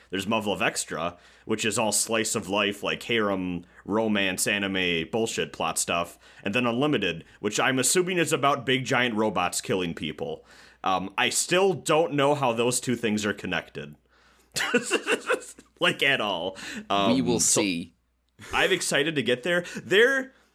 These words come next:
Speaker 1: there is an extremely not normal physics teacher who keeps talking about alternate universes and fucking with time, um, and how thoughts can influence different realities.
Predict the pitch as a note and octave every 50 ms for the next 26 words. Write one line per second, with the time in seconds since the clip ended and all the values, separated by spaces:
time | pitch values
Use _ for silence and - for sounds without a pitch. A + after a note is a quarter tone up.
0 | _ _ - _ - A2+ D#3+ F#3+ A3 A#3+ G#3+ F3+ F#3+ E3+ D#3 - - - - F3
1 | F3+ F#3 F3+ F#3 E3 C3+ B2+ B2 B2 C#3 C#3 C#3 C#3 B2+ B2+ C3 C3 B2+ B2 -
2 | - A#2 G#2+ C#3+ C#3+ C#3 - - - E3 D3+ D3 - E3 E3 D#3 C3 C3+ A2+ -
3 | D3 D3 C#3+ - - C#3 A#2+ B2+ - - C#3 B2 A#2 B2+ B2 B2 - A#2 B2 A#2+
4 | A#2+ - C#3 C3 B2+ - G2+ A2+ A2+ A#2 A#2 A#2+ C3+ C#3 C#3 - D#3 D3+ D3+ D3+
5 | C#3+ - - A2+ B2 A2+ G#2+ G#2+ G2+ - - - - - - - D3 B2 - -
6 | D3 B2+ A#2 A#2 A#2 - - - A#2 C3 C3 C3 C#3+ D#3 F3 F3+ F3 - - -
7 | - - - - - _ - A#2+ A#2 A2+ A2 G#2+ G#2 G2+ F#2+ F#2+ G2 - A#2+ B2
8 | A#2 - C3 C3 C3 B2 - - C3+ B2 C3+ C3 - - - A#2+ A#2 A2 G#2+ -
9 | - _ - - C#3 C3 C3 C3+ D3+ D3 C#3 C3+ B2+ C3 - - - - B2+ A2+
10 | - C#3 B2+ C#3 C3 C3+ D3+ B2 F2 G#2+ A#2 A2 G2+ G2 G2+ A2+ B2+ D3 D3 E3+
11 | F#3+ G#3 F#3+ - -